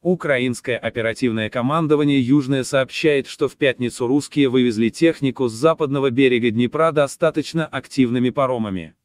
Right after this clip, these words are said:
Отступление требует, чтобы оно было прикрыто на передовой от ударов украинцев. Для этого требуются хорошо обученные солдаты, готовые пожертвовать собой ради спасения своих сослуживцев, отмечается в отчёте ис.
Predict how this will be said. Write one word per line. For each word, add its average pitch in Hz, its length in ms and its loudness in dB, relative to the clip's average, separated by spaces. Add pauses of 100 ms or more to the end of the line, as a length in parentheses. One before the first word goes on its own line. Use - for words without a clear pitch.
(160)
Отступление 143 800 0
требует, 151 440 2
чтобы 139 320 -2
оно 135 200 -2
было 135 240 2
прикрыто 151 500 -2
на 135 140 -2
передовой 127 560 0
от 135 320 -4
ударов 139 480 0
украинцев. 131 840 -4 (200)
Для 120 380 0
этого 151 320 2
требуются 185 520 2
хорошо 160 420 0
обученные 143 500 0
солдаты, 127 680 -2 (240)
готовые 151 500 2
пожертвовать 135 560 0
собой 139 300 0
ради 123 220 0
спасения 131 600 0
своих 120 320 -2
сослуживцев, 127 880 -4
отмечается 135 800 -2
в 135 60 2
отчёте 131 400 0
ис. 110 400 -6